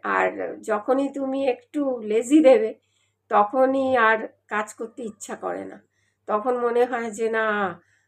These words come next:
আবার এটা আমায় করতে হবে", এটাই ব্যাপার। তো চলো, অনেক বকবক করলাম সকালবেলা, আসলে কথা বলতে ভালোবাসি তো, তাই একটু কথা বললাম আজকে।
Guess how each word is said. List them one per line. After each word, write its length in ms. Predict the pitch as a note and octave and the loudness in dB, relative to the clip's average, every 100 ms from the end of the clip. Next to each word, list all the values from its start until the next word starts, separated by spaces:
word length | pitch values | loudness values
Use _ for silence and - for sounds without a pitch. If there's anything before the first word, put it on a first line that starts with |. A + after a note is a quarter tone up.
| _ | _
আবার 380 | - F#3 A3+ B3+ | -4 2 6 6
এটা 180 | C4 C4+ | 4 0
আমায় 200 | C4 C4 | 0 0
করতে 360 | C4 C4 B3+ D4 | 0 -4 -2 0
হবে", 300 | E4+ D4+ - - _ _ _ _ | 4 4 2 -10 _ _ _ _
এটাই 300 | - A3 B3+ | -10 -2 0
ব্যাপার। 380 | F#3+ F3+ - F3+ - _ _ _ _ _ - | 0 -2 -6 -16 -18 _ _ _ _ _ -12
তো 40 | C#4 D4+ | -2 -2
চলো, 320 | - B3 A3+ - _ _ _ | 2 2 0 -6 _ _ _
অনেক 240 | A3+ A#3+ B3 G#3+ | -2 4 4 4
বকবক 360 | G3+ G3 A#3+ - | 2 2 -4 -2
করলাম 300 | C4+ A#3 A3+ | -2 0 0
সকালবেলা, 640 | A3 G#3 G#3 G#3+ A3+ A3+ D4+ - _ - _ - | -2 -4 -6 -4 -2 -2 -4 -6 _ -20 _ -16
আসলে 300 | - D4 C4 C4 - _ _ | -6 2 4 4 2 _ _
কথা 220 | G3 G#3 B3 | -10 -8 -2
বলতে 220 | A#3+ B3 D4+ | 0 2 0
ভালোবাসি 540 | C4 G#3 A#3 B3+ C#4+ D4+ | 0 0 2 2 0 -4
তো, 120 | C#4+ | -4
তাই 240 | G#3+ G#3 G3+ | -2 0 0
একটু 260 | C4 - C4+ | -2 -12 -8
কথা 220 | G3 G3+ | -8 -6
বললাম 380 | G3 G3+ F#3 F#3 F3+ | -6 -4 -4 -6 -10
আজকে। 340 | E3+ - E3 | -12 -20 -20